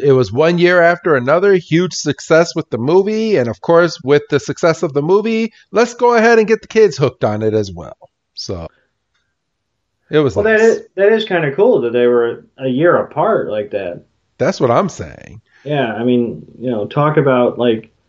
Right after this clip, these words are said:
Speaker 2: not quite instant gratification, but, like, you had to figure by the time the movie's in theaters, they're at least talking about the cartoon.
Speaker 1: So,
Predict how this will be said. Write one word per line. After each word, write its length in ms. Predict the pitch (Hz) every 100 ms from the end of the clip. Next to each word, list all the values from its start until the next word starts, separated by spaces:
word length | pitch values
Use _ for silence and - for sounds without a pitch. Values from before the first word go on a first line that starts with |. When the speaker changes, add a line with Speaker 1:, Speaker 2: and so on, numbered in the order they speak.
| _ _ _ _ _ 175
Speaker 2:
not 220 | 180 -
quite 260 | 165 135
instant 420 | 143 196 - 135 123
gratification, 1120 | 120 120 117 113 123 117 113 117 107 104 107
but, 220 | 120 104
like, 500 | 110 107 101 - _ _ _ _ _ _ _ _ _ _ _ _ _ -
you 180 | 156
had 220 | 180 160 131
to 100 | 123
figure 360 | 160 156 135
by 140 | 131 135
the 60 |
time 220 | 135 165
the 80 | 165
movie's 380 | 139 165 170 131
in 180 | 120 117
theaters, 540 | 151 165 117 107 - _ _ _ _ _ _ _ _ _ _ _ _ _ - 139
they're 220 | 160 147
at 80 | 135
least 200 | 139 -
talking 320 | 143 175 135
about 200 | 107 104
the 60 | 110
cartoon. 760 | 117 107 - 131 127 - - _ _ _ _ _ _ _ _ _ _ _ _ _ _ _ _ _ _ _ _ _ _
Speaker 1:
So, 600 | - - 107 82 78 80